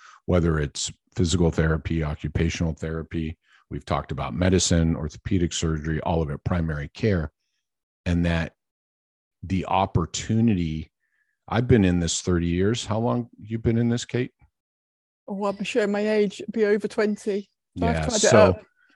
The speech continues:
Speaker 1: so
Speaker 2: Twenty-five. <laughs>
Speaker 1: yeah, so both of us have been in the healthcare realm for many years, and I haven't seen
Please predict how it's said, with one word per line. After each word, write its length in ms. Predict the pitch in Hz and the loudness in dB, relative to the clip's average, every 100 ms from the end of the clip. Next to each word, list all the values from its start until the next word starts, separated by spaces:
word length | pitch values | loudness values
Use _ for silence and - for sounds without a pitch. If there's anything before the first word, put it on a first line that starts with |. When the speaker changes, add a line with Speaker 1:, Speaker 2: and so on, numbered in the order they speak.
| 339 359 | -2 2
Speaker 1:
so 160 | - | 4
Speaker 2:
Twenty-five. 680 | 240 277 - 247 262 254 - - | 4 4 4 4 4 2 -8 -10
<laughs> 100 | 381 | -4
Speaker 1:
yeah, 320 | 208 202 92 - | -2 0 0 -2
so 420 | - - 120 101 | -6 2 4 6
both 260 | 95 101 | 4 0
of 120 | 139 69 | 0 -4
us 120 | - | -6
have 120 | 78 | -2
been 160 | 98 95 | 0 2
in 100 | 85 | 0
the 60 | |
healthcare 500 | 85 98 - 85 78 | -2 -4 -4 -6 -6
realm 240 | 80 80 80 | -6 -6 -6
for 100 | 85 | -4
many 240 | 82 87 85 | -2 -2 -2
years, 320 | 90 101 - - - - | -2 -2 -2 -10 -20 -6
and 200 | 87 82 - _ _ _ _ _ _ | -4 -4 -6 _ _ _ _ _ _
I 180 | 92 95 | 0 2
haven't 480 | 101 110 113 98 - | 2 2 2 0 -2
seen 600 | - - 104 104 98 | -4 0 0 2 0